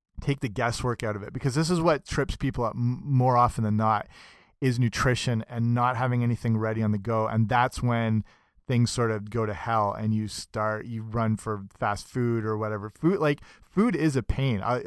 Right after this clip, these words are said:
totally admit it. Like, if you're trying to stay healthy and fit and get strong and build muscle, y-, the diet is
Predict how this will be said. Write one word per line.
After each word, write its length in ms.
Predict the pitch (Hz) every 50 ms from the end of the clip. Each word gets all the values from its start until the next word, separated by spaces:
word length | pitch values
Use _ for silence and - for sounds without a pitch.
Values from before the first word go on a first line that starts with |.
| 123 -
totally 360 | - - - 151 160 147 123
admit 260 | 110 113 123 131 123
it. 100 | 110 -
Like, 180 | 120 120 104 135
if 120 | 120 -
you're 80 | 156 160
trying 220 | - - 180 185
to 80 | 175 151
stay 240 | - - 156 139
healthy 440 | 127 113 117 120 117 - - 135 131
and 140 | 117 110 -
fit 300 | - - - 127 123 120
and 100 | - 113
get 140 | 104 110 -
strong 480 | - - - 120 117 117 117 113 113
and 100 | 113 107
build 180 | 101 117 107 98
muscle, 540 | 107 117 127 127 - - 131 123 120 117 - - - - - _ _ _ _ _ _ _ _ _ _ _ _
y-, 180 | - 151 151 - _ _ _ _ _ 220 175 139 135 135 131
the 100 | 127 147
diet 480 | 135 104 - 175 175 165 175 170 160 -
is 300 | 147 135 127 113 113